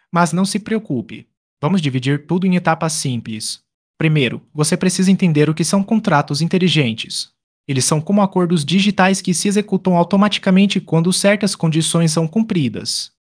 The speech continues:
Aqui estão algumas etapas iniciais que você pode seguir. Um.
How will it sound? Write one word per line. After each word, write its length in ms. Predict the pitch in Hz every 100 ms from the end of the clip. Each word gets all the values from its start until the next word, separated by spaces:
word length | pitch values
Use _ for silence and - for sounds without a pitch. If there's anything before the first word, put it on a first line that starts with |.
| _
Aqui 240 | 180 180
estão 240 | 220 220 170
algumas 340 | 175 170 190
etapas 440 | 196 190 160 170 139
iniciais 440 | 127 - 135 156
que 100 | -
você 280 | 185 190 196
pode 280 | - 196 190
seguir. 480 | 196 165 160 147 - _
Um. 220 | 131 110